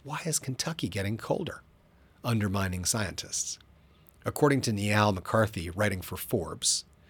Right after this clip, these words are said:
quote, Every year the world's largest publicly owned oil and gas companies spend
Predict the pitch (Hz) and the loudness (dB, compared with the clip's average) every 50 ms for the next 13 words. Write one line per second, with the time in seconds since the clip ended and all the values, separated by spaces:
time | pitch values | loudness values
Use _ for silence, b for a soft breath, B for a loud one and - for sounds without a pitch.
0 | b b b - - 143 127 127 - - 160 160 180 185 160 120 113 110 101 101 | b b b 2 4 4 4 4 4 0 2 4 4 4 6 6 4 4 4 2
1 | 90 95 104 110 110 104 - 107 101 98 98 87 - 98 - - - 104 98 87 | 2 2 4 4 4 4 2 0 0 0 0 2 0 0 0 0 0 0 0 0
2 | 98 95 - - 104 104 - - 98 92 95 92 90 - - 104 98 98 95 98 | -2 -4 -4 -4 -4 -4 -2 -2 -2 -2 -2 -4 -4 -4 0 0 2 2 2 0
3 | 101 101 95 92 87 87 85 - - - 87 - - 87 85 85 90 - B B | 0 -2 0 0 0 0 0 0 -2 -4 -6 -6 -6 -8 -6 -2 -2 -2 B B
4 | B B B B B - - - 123 123 120 120 117 | B B B B B -2 0 4 4 6 6 6 4